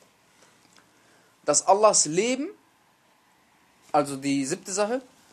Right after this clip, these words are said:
dass Allahs Leben und seine Beständigkeit perfekt sind. Der Beweis, der Beweis ist, Moment, ja, der Beweis ist, dass er sagt, ihn überkommt weder Schlummer noch Schlaf.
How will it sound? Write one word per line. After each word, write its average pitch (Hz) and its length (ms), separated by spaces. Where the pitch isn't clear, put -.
dass 147 160
Allahs 196 440
Leben 214 480
und 160 160
seine 185 200
Beständigkeit 220 760
perfekt 214 500
sind. 120 220
Der 156 120
Beweis, 202 600
der 147 180
Beweis 160 380
ist, - 340
Moment, 127 440
ja, 147 220
der 139 140
Beweis 147 360
ist, - 220
dass 151 120
er 147 120
sagt, 170 320
ihn 233 220
überkommt 175 520
weder 160 220
Schlummer 220 540
noch 143 140
Schlaf. 139 380